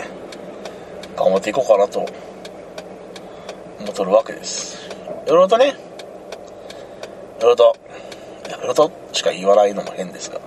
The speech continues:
ろいろとやっていければいいかなと思っております。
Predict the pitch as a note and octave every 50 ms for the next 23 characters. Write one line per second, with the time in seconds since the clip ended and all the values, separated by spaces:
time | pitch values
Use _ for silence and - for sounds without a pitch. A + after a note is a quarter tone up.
0 | - - - - - - - - - - - - - C3+ C3+ C3 A#2 F#2+ - -
1 | - - - - - - - - - - - - - - - - - - - -
2 | - - - - - - - - - - - - - - - - - - - -
3 | - - - - - G2 - C3+ C3+ C#3 A#2+ G2+ F#2+ F#2+ G#2 G#2 F#2 - F#2 -
4 | - - - - - - - - - - - - - - - - - - - -
5 | - - - - - - - - - - - - - - - - - - - -
6 | - - - - F#3+ - - A2 - - C3+ C3 - - - - - - - -
7 | - - - - - - - - - - - - - - - - - -